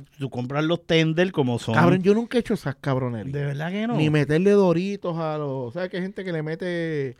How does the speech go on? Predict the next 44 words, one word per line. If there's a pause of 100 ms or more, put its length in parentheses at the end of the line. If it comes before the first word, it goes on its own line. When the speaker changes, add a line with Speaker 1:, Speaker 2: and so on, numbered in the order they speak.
(200)
Speaker 1:
Ah,
Speaker 2:
chips
a
los
Speaker 1:
sí,
sí.
Speaker 2:
hamburgers?
Speaker 1:
Pues
tú
sabes
que
yo
hacía
con
el
cereal,
con
los
co-,
con
los, (420)
con
los
Speaker 2:
Ay,
estás
como
el
gordo
de
por
casa
que
le
metía
nu-,
eh,
le
metía
la
barra
de
crunch
al
arroz.